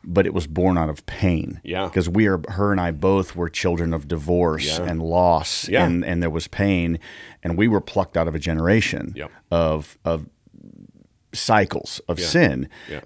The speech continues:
Speaker 1: And therefore she had latched her wagon to me, because at the time that was the one stable, most stable thing that she ever knew.
Speaker 2: Yeah.
Speaker 1: Now that house of cards had to come tumbling down,
Speaker 2: Yeah.
Speaker 1: because then it helped her really find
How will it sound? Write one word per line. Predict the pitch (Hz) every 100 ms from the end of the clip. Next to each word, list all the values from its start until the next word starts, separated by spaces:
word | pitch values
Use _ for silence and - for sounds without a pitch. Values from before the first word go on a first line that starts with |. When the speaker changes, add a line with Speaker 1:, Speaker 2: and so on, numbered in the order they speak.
| -
Speaker 1:
And | 98 98
therefore | 92 - 101 95
she | 87 107 117
had | 95
latched | 92 95 92 - -
her | - 101 95
wagon | 90 87 85 87 80 80 -
to | -
me, | 90 101 98 87
because | 82 - 87 82
at | 82
the | 80
time | - 135 104 87 85
that | 92 -
was | 90 -
the |
one | 85 90 92
stable, | - - 101 92 87 82 -
most | 92 104 -
stable | - 98 90
thing | 85 92 87
that | 85
she | - 87
ever | 85 82
knew. | 92 120 78 - -
Speaker 2:
Yeah. | 82 76
Speaker 1:
Now | 98 92
that | 85 104 120 -
house | 95 90 -
of | 85
cards | - 85 80 73
had | - 92 85
to | 85
come | - 80
tumbling | 76 82 76 73 78
down, | 117 95 82 80
Speaker 2:
Yeah. | 76 71 - - 82
Speaker 1:
because | 76 - 85
then | 90 90
it | 90
helped | 87 90 -
her | 87
really | 85 82 82
find | - 90 85 80 76 78